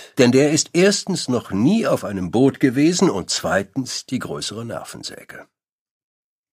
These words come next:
Sein Vater verschwindet unter Deck.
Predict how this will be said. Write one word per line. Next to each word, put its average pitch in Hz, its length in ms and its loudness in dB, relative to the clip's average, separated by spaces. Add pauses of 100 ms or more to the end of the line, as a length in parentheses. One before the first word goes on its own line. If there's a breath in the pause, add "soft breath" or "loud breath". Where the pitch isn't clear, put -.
(680 soft breath)
Sein 95 160 -4
Vater 92 340 -6
verschwindet 87 540 -12
unter 82 200 -12
Deck. 90 400 -16